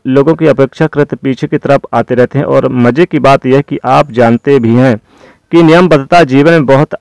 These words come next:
आवश्यक है और इसी कारण आप अपने आप से वादे भी करते हैं, आप अपने बातों पर भी ध्यान नहीं देते, किंतु स्वयं की लापरवाही के चलते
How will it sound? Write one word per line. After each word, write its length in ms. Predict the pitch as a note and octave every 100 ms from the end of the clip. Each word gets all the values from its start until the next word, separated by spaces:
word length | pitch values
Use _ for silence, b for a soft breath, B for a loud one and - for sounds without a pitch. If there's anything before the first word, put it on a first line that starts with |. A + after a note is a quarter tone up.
| B2
आवश्यक 440 | B2 B2 D3 -
है 100 | D3
और 220 | C3+ B2+ -
इसी 280 | C3+ - D#3+
कारण 320 | C#3 C3 C#3+ - _ b b b -
आप 200 | C#3 D#3
अपने 280 | D3 C#3+ D3+
आप 180 | - B2+
से 180 | - D3+
वादे 320 | A#2+ A#2+ A#2+
भी 120 | C3+ C#3
करते 300 | C3+ B2+ C#3+
हैं, 220 | B2 C#3+ - _ -
आप 240 | B2+ D#3
अपने 440 | C#3 B2 C#3 D#3 F3 -
बातों 300 | A#2 A#2 D3
पर 160 | - B2+
भी 140 | C3
ध्यान 320 | A2+ G#2 A#2
नहीं 180 | A#2 A#2+
देते, 260 | B2+ B2 C3
किंतु 380 | - C#3 C#3 C#3 b b b _
स्वयं 280 | - D#3+ F3+
की 120 | F3
लापरवाही 640 | C#3 C#3 E3 D3+ D3 D3+
के 100 | D#3+
चलते 420 | C3+ C3+ A#2+ D#3